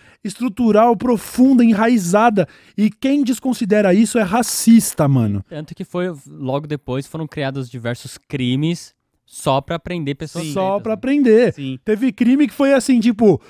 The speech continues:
Speaker 1: pessoas que estiverem, é, sei lá, eles che-, como é que é? Tipo assim
Speaker 3: Da vadiagem lá, do pandeiro,
Speaker 1: É,
Speaker 3: você
Speaker 1: vadiagem.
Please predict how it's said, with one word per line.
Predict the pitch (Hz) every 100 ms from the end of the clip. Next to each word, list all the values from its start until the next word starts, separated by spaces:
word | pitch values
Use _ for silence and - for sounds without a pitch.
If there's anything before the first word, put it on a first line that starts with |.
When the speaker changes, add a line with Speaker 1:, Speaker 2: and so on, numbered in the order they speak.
| -
Speaker 1:
pessoas | - 175 226
que | 240
estiverem, | 214 233 160 190 208 233 214
é, | 208 196
sei | 175 226
lá, | 202
eles | 190 180
che-, | - 202
como | 170
é | 233
que | -
é? | 254
Tipo | 202
assim | 240 - 214 151 -
Speaker 3:
Da | 147 135
vadiagem | 139 123 131 160 139 135
lá, | 151
do | 147
pandeiro, | 127 135 131 160 233
Speaker 1:
É, | 262
Speaker 3:
você |
Speaker 1:
vadiagem. | 156 226 220 269 196 220 170 147